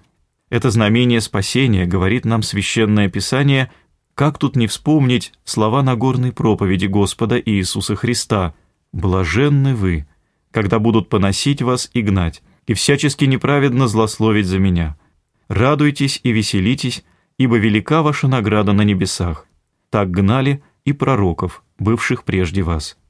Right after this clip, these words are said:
Евангелие от Матфея, пятая глава, стихи одиннадцатый и двенадцатый.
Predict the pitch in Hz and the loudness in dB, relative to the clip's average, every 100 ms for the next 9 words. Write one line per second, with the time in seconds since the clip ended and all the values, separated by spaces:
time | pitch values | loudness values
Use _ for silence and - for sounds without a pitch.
0 | _ _ _ 101 98 92 87 90 87 101 | _ _ _ -2 0 0 0 0 0 -2
1 | 85 - 127 135 - _ _ - 101 101 | -4 -2 0 -2 -6 _ _ -4 -4 -2
2 | 90 90 87 123 139 104 - 90 87 110 | -2 -2 0 -2 -2 -6 -2 -2 -2 -2
3 | 117 - 120 - 107 87 95 87 73 - | -4 -6 -6 -4 -6 -2 0 0 -4 -10
4 | - | -14